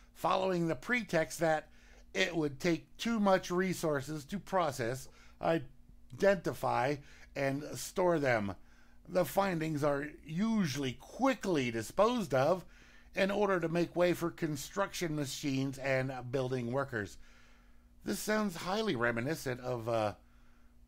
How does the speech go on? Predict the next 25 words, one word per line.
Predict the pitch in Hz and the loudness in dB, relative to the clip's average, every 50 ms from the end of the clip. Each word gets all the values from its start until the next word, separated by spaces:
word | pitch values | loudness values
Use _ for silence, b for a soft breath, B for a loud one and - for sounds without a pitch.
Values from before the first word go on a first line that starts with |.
| - - - - - - | -20 -20 -20 -20 -16 -10
nine | - 151 156 156 151 139 | -6 -4 -4 -2 -2 -2
eleven, | 123 120 123 135 139 131 117 104 98 90 87 - - - - - - - - - - - - - - - - - - - - - - - - - | 0 0 0 0 0 0 -2 -2 -4 -6 -10 -14 -20 -20 -20 -20 -20 -20 -20 -20 -20 -20 -20 -20 -20 -20 -20 -20 -20 -20 -20 -20 -20 -20 -18 -12
as | - 120 104 104 | -8 -8 -6 -4
they | 127 117 | -4 -4
took | - - 143 135 131 131 | -4 -4 -6 -6 -4 -2
all | 123 127 127 123 | -2 0 0 -2
of | 117 107 104 | -2 -4 -4
the | 110 104 98 85 - b b b b b b b b b b | -6 -6 -6 -8 -12 b b b b b b b b b b
parts | - - 151 147 139 131 - | -6 -4 -2 -2 -2 -2 -4
of | 120 110 | -4 -4
nine | 117 120 120 120 117 | -2 -2 -2 -2 -2
eleven | 117 120 127 127 117 113 110 110 | -2 -2 -2 -2 -2 -2 -2 -2
and | 107 104 | -4 -4
destroyed | 104 107 101 - - - - - 131 139 143 135 127 110 | -4 -6 -8 -8 -10 -12 -8 -4 0 0 2 2 0 -2
it | 101 | -4
before | - 101 - 113 113 117 | -8 -10 -8 -8 -8 -6
anybody | 120 120 107 113 107 110 101 | -6 -6 -4 -4 -4 -6 -4
could | - 113 | -4 -4
investigate | 104 101 98 95 95 117 120 110 - - 92 101 98 92 | -4 -4 -6 -4 -2 -4 -4 -4 -6 -10 -10 -10 -10 -10
to | - | -10
see | - - 120 | -12 -10 -8
what | 107 98 | -8 -8
they | 98 98 | -8 -6
had | 98 110 110 110 107 98 | -6 -4 -4 -4 -4 -6
there. | 98 92 90 90 | -8 -10 -10 -12